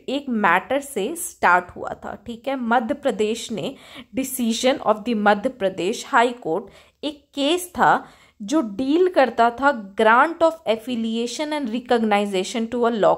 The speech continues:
college, एक लॉ कॉलेज के रिकॉग्नाइजेशन से रिलेटेड था, ठीक है। When the matter traveled to the apex court in appeal, जब वो मैटर अपील के लिए गया एपेक्स कोर्ट में, तो एक थ्री जज बेंच जो कि हेडेड थी चीफ जस्टिस टीएस ठाकुर से,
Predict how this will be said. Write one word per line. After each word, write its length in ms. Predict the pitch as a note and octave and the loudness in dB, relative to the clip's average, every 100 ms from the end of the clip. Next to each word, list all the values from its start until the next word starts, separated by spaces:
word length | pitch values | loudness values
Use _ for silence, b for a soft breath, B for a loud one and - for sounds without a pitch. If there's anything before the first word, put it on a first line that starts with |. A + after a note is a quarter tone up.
| - | 0
college, 300 | D3+ D#3+ E3+ - | -4 -4 -8 -10
एक 160 | A#3+ A#3+ | -12 -8
लॉ 320 | A#3 G#3+ B3 | -2 4 4
कॉलेज 460 | C#4+ D4 C#4+ C#4+ C#4 | 4 2 2 0 -6
के 180 | - C#4+ | -6 -6
रिकॉग्नाइजेशन 1000 | A3+ A3+ G3+ G3+ G3+ G#3 G3+ F#3+ - G#3+ | -6 -4 -4 -2 -2 -2 -4 -4 -4 -6
से 140 | A3 | -4
रिलेटेड 600 | G#3 E3+ C#3 - G2+ - | -4 -4 -4 -6 -8 -8
था, 80 | F#2+ | -12
ठीक 300 | - A3+ A3 | -10 -10 -6
है। 140 | A3+ B3 B B B - | -6 -6 B B B 2
When 200 | C4+ C#4+ | 4 4
the 140 | D4 C4+ | 2 4
matter 340 | C4 C4 F#4+ F#4+ - | 2 2 -2 -2 0
traveled 460 | A#3 A3 F3+ G#3+ - | 2 4 2 -2 -4
to 60 | F3+ | -4
the 160 | G#3 - - | -2 -2 0
apex 300 | A3 A3 C4+ - - G#3 | -2 0 -2 -4 -4 -2
court 180 | G3 | 0
in 160 | G#3 F#3+ | -2 -2
appeal, 400 | F3+ - E3+ E3+ | -4 -4 -6 -4
जब 200 | G3+ G#3 | -4 -2
वो 120 | A#3+ | -2
मैटर 400 | A#3 F#3 F#3+ C4+ - | 0 0 0 -2 -4
अपील 360 | - B3 C4 | -6 -6 -4
के 180 | C4+ C#4 | -4 -4
लिए 160 | A#3 B3 | -2 0
गया 180 | A#3 A3 | 2 2
एपेक्स 460 | G3+ - G3+ - | 0 -4 -6 -8
कोर्ट 340 | - G3+ G3 G#3 | 0 0 0 -2
में, 200 | G3+ - | -6 -4
तो 160 | - - | -6 -4
एक 220 | C4+ - | -6 -10
थ्री 240 | - C#4 C4 | -2 0 2
जज 340 | A#3+ A#3+ A#3+ - | 2 2 0 0
बेंच 340 | F#3 A3+ C4+ | 0 0 -6
जो 180 | G3+ A#3 | -6 -6
कि 220 | A#3+ C#4+ | -4 -6
हेडेड 480 | A3+ A3 G#3 C#4 C#4 A#3+ | -2 0 4 2 0 -8
थी 200 | A#3 D#4 B B B _ | -8 -8 B B B _
चीफ 320 | - D4+ D#4+ - | -4 0 0 4
जस्टिस 600 | A3 G#3+ - C#4+ C#4 - | 4 2 0 -6 -6 -8
टीएस 380 | A#3 A3+ B3 - | -2 0 -2 -6
ठाकुर 400 | - D#3 - F#3+ | 0 2 2 -6
से, 280 | - - - | -8 -16 -18